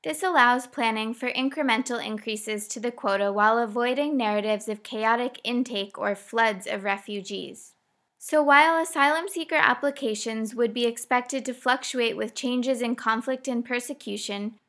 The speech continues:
groups advocating on the refugee quota must mobilize public support around these moments of review as well as at elections.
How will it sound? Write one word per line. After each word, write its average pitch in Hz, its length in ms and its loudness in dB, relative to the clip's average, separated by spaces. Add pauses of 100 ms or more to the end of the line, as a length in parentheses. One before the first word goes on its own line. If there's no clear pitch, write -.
(160)
groups 330 380 -2
advocating 247 680 0
on 220 140 0
the 220 100 -2
refugee 233 600 -2
quota 208 380 0
must 233 380 0
mobilize 262 600 4
public 262 360 -2
support 214 480 -2
around 220 420 0
these 233 280 -4
moments 247 500 0
of 247 200 -4
review 208 560 -2
as 214 200 -2
well 226 420 4
as 208 220 0
at 202 160 0
elections. - 800 -6